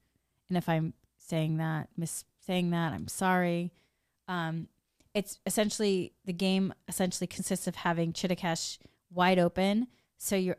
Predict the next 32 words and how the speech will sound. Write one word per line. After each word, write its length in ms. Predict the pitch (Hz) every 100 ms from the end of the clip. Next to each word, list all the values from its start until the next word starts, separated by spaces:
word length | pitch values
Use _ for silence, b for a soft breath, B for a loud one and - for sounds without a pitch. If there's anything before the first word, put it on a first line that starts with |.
| -
absolutely 800 | 202 208 - 208 202 190 185 135
in 120 | 175
perfect 460 | - 170 - - -
balance, 520 | 160 131 95 101 -
while 240 | 190 180 156
at 120 | 180
the 80 | 170
same 380 | - 190 180 220
moment, 440 | 277 233 196 - _ _ _ B B 185
you're 180 | 208
aware 560 | 202 180 196 190 190 -
of 140 | 175
the 100 | 175
incredible 580 | 170 165 - 165 160 160
pain 520 | - - 156 151 151
in 140 | - 156
your 100 | 139
heart 420 | - 131 139 - -
or 480 | 175 175 170 160 - b b b -
the 60 |
joy 460 | 160 175 175 170 160
or 140 | 160 160
laughter 460 | 151 151 - -
and 180 | 156 147
humor. 540 | - 165 131 - 143 - _ _ _ _ _ _ _ _ _ _ _ _ _
And 340 | 196 196 196 - _ -
the 120 | 196
greatest 440 | 170 208 226 226
teachers 360 | - 294 - 190
have 140 | 180
all 160 | 185 180
said, 600 | - 302 339 214 170 180